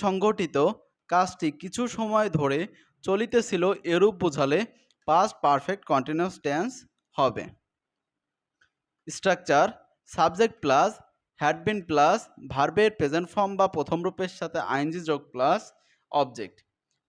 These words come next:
চিনবার উপায়: বাংলা বাক্যে দুটি কাজের মধ্যে যে কাজটি আগে হয় সেটি past perfect continuous tense এবং যে কাজটি পরে হয় সেটি past indefinite tense হবে।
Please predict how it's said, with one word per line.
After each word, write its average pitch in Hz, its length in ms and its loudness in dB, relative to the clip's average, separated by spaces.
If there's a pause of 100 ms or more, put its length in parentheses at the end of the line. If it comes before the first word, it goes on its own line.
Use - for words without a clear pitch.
চিনবার 208 400 0 (140)
উপায়: 156 340 2 (420)
বাংলা 202 340 2
বাক্যে 165 340 -2 (380)
দুটি 170 300 0 (100)
কাজের 214 340 4
মধ্যে 139 300 2 (220)
যে 170 100 2 (140)
কাজটি 208 420 0 (880)
আগে 180 300 4 (120)
হয় 151 220 6 (240)
সেটি 175 220 -4 (120)
past 180 220 6 (120)
perfect 170 380 2 (120)
continuous 151 480 2 (140)
tense 151 320 2 (400)
এবং 190 180 4 (140)
যে 180 100 4 (100)
কাজটি 196 320 0 (320)
পরে 180 280 6
হয় 165 200 4 (340)
সেটি 170 200 -2 (120)
past 180 300 4 (160)
indefinite 156 540 2
tense 233 240 0 (120)
হবে। 120 240 2